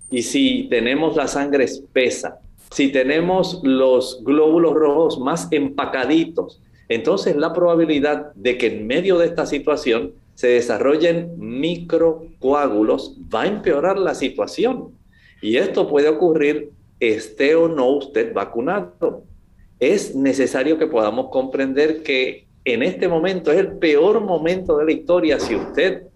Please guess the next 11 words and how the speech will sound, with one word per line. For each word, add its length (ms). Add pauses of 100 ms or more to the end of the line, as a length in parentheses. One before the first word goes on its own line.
(160)
utiliza 640
alcohol. 520 (680)
Este 380
no 320
es 160
el 140
momento 600
de 100
usted 340
estarlo 460
utilizando. 840